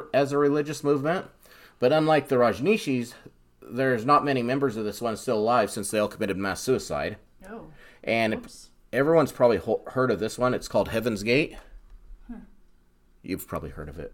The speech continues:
Speaker 1: You just
Speaker 2: Oh.
Speaker 1: don't know that. Uh, it was started in nineteen seventy-four by these two psychos named Bonnie Nettles and Marshall Applewhite. Uh, they went by the stage names of T and Doe.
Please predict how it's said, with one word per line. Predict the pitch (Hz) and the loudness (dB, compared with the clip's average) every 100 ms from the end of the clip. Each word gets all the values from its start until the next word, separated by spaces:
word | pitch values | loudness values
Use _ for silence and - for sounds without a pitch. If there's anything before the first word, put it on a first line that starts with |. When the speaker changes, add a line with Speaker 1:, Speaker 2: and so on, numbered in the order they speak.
| - | -14
Speaker 1:
You | 85 | -14
just | 80 92 | -12 -10
Speaker 2:
Oh. | |
Speaker 1:
don't | 76 | -10
know | 78 | -10
that. | 69 - - - - - - _ - | -12 -14 -16 -20 -20 -20 -20 _ 2
Uh, | 127 135 | 6 6
it | 147 | 6
was | 131 | 4
started | - 151 214 156 120 | 4 6 8 6 4
in | 117 | 2
nineteen | 143 131 127 | 0 -2 -2
seventy-four | - 135 98 - 123 | 0 0 0 2 4
by | 107 98 | 4 2
these | 95 | -2
two | - | -6
psychos | 110 - 104 107 104 98 - | -4 0 0 0 -2 -4 -6
named | 110 101 82 82 | -4 -4 -6 0
Bonnie | 110 123 107 | 2 2 0
Nettles | 98 104 110 95 | 0 0 -2 -4
and | 85 | -4
Marshall | 95 101 92 | -2 -2 -2
Applewhite. | 78 85 110 104 110 120 - - _ - - _ | -2 0 0 4 4 2 -2 -16 _ -20 -20 _
Uh, | - 104 101 | 0 2 4
they | |
went | 104 135 | 2 4
by | 127 | 4
the | 104 | 4
stage | 98 - - 107 117 92 85 | 0 -8 -4 0 0 -2 -4
names | 87 90 90 | -4 -4 -4
of | 82 - | -6 -8
T | - 123 113 | -8 -2 -2
and | 85 76 | -2 -2
Doe. | 107 82 98 | -2 0 -4